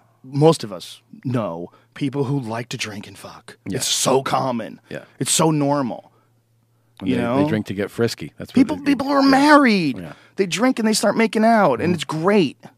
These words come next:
Speaker 2: Yeah.
Speaker 1: It's not bad. They loosen the inhibitions.
Speaker 2: Mm-hmm.
Speaker 1: It's, it's not bad. The, the idea that alcohol is bad across the board for everybody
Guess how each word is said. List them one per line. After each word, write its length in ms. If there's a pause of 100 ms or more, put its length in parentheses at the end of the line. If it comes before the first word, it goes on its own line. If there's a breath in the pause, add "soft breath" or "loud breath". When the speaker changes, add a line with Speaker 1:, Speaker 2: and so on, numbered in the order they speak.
Speaker 2:
Yeah. 180 (300)
Speaker 1:
It's 100
not 220
bad. 480
They 80
loosen 340
the 100
inhibitions. 800
Speaker 2:
Mm-hmm. 200 (460)
Speaker 1:
It's, 140
it's 320
not 300
bad. 560
The, 140
the 180
idea 440
that 300 (340 soft breath)
alcohol 760
is 180
bad 500
across 600
the 140
board 380
for 220
everybody 680